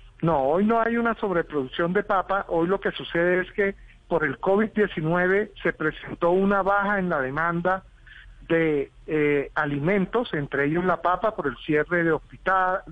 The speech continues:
por el cierre de colegios, por el cierre de restaurantes, por el cierre de hoteles,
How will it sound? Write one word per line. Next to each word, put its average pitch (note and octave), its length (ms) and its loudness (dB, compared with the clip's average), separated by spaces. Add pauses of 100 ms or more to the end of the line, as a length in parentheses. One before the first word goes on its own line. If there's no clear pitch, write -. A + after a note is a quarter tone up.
(180)
por D3 120 0
el C3 100 -6
cierre D#3 340 -2
de E3 140 0
colegios, E3 580 -2
por C3+ 180 -10
el A#2+ 60 -8 (100)
cierre D#3 460 2 (540)
de C#3+ 400 4
restaurantes, D#3+ 760 -2
por B2 160 -6
el A2+ 120 -4
cierre D3+ 380 0
de C#3+ 100 4
hoteles, E3 680 0